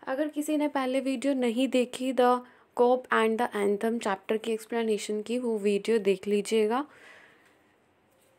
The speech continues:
जिसकी वजह से आपको पूरा चैप्टर क्लियर समझ में आ जाएगा और एमसीक्यूज़ और क्वेश्चन आंसर्स भी ईजीली आपको आ जाएंगे।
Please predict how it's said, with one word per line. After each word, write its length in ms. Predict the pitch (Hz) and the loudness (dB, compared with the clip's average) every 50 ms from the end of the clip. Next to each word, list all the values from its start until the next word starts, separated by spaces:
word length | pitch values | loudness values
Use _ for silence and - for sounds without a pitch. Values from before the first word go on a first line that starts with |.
| _ _ _ _ _ _ _ _ - 185 | _ _ _ _ _ _ _ _ -8 -4
जिसकी 280 | 208 240 226 - 254 | -4 -4 -4 -2 0
वजह 240 | 254 247 240 240 233 | 0 2 4 4 2
से 120 | 220 - | 2 2
आपको 240 | 254 226 - - 247 | 0 0 0 0 -2
पूरा 280 | 240 - 214 226 220 220 | -2 0 2 4 4 4
चैप्टर 400 | 220 226 202 202 - - 226 233 | 4 2 0 0 -2 -4 -6 -4
क्लियर 340 | 220 226 208 196 202 208 214 | -4 -2 0 2 2 2 2
समझ 300 | 220 202 202 202 190 196 | 0 2 2 2 2 0
में 120 | 214 214 | -2 -2
आ 100 | 196 185 | -2 -2
जाएगा 300 | 175 - 196 202 208 277 | -2 -2 -2 0 0 0
और 100 | 294 269 | 0 2
एमसीक्यूज़ 640 | 233 214 196 185 - - 208 208 208 226 240 - | 2 2 2 2 2 0 0 2 2 2 2 2
और 60 | 247 240 | 2 2
क्वेश्चन 360 | - 214 196 - - - 202 | 2 -2 -4 -4 -2 0 4
आंसर्स 420 | 196 185 180 - - 196 190 - - | 4 4 4 2 0 -2 0 -2 -2
भी 140 | 240 226 | -2 -2
ईजीली 300 | 196 180 170 - 185 247 | -2 -2 -4 -2 -2 0
आपको 360 | 320 269 202 - - - 302 381 | 0 0 0 -2 0 2 2 4
आ 260 | 403 - 202 190 190 | 4 2 0 -2 -2
जाएंगे। 580 | 185 - 180 165 160 156 156 160 262 359 415 | -2 -4 -6 -8 -10 -12 -12 -8 -8 -8 -8